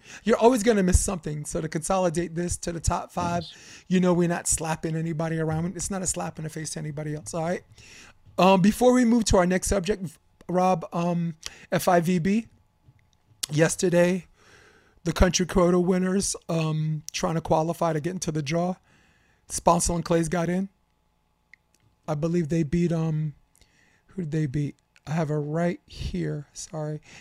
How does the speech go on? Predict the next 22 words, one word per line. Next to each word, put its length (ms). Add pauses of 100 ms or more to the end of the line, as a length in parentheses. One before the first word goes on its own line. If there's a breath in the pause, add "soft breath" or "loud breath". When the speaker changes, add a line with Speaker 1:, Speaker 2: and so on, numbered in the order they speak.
(160 loud breath)
Speaker 1:
They 100
beat 300
the 80
Dutch. 800 (1600)
They 80
beat 180
the 100
Dutch 360
two 140
sets 320
to 160
one. 360 (2000)
Uh, 220
Patterson 560
and 140
Budinger 520
lost 440
to 140
the, 280
um, 220
the 140
Dutch 500